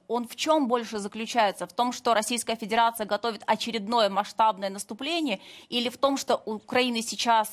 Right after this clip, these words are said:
э, поставки от западных партнёров, помощь настолько велика,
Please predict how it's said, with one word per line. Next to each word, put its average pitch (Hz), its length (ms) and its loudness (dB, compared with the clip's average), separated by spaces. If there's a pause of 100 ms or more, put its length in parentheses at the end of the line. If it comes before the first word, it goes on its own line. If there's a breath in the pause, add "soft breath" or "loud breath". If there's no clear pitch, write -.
(100)
э, 202 240 2
поставки 226 640 0
от 202 160 0
западных 220 400 -2
партнёров, 220 460 -4 (100)
помощь 226 340 -2
настолько 214 380 -4
велика, 220 520 2